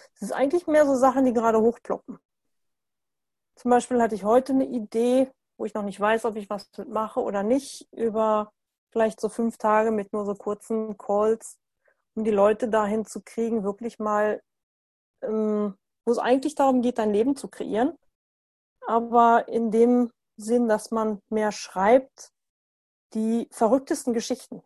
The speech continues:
was dir passiert ist. Also wirklich total wahnsinnige Sachen, weil immer wenn ich die Frage stelle, „Was will ich eigentlich als mein Leben?“, ich gehe immer noch gern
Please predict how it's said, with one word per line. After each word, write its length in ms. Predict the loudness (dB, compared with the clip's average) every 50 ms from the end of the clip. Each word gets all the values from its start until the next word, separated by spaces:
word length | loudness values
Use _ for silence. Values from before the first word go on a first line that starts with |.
| _ -12
was 160 | -12 -8 -6
dir 100 | -6 -6
passiert 400 | -6 -8 -10 -8 -10 -10 -10 -12
ist. 220 | -16 -20 -20 _ _ _ _ _ _ _ _ _ _ _ _ _ -4
Also 260 | -2 0 0 0 0
wirklich 300 | 0 -2 -2 -4 -10 -8
total 640 | -8 -8 -8 -6 -4 0 2 2 4 4 2 0 -2 -2
wahnsinnige 600 | 0 0 2 2 0 0 0 -2 -2 -2 -4 -4
Sachen, 320 | -4 -4 -4 -2 -2 -2 0
weil 260 | 0 0 0 -2 -4 _ _ _ _ _ _ _ _ _ _ _ _ _ _ _ 2
immer 240 | 6 6 6 8
wenn 120 | 6 4 4
ich 120 | 2 -2
die 100 | -6 -10
Frage 320 | -2 2 4 4 4 4 0
stelle, 280 | -4 -4 -2 0 2
„Was 200 | 2 0 0 -2
will 120 | -4 -4 -4
ich 140 | -4 -4 -4
eigentlich 280 | -6 -6 -6 -6 -8
als 260 | -10 -10 -12 -14 -10 -8
mein 180 | -6 -6 -4 -4
Leben?“, 240 | -2 0 0 0 -2
ich 160 | -4 -8 -10
gehe 140 | -6 -4 -2
immer 140 | -2 0 0
noch 240 | 0 0 -2 -4 -4
gern 500 | 0 2 4 4 4 4 4 2 0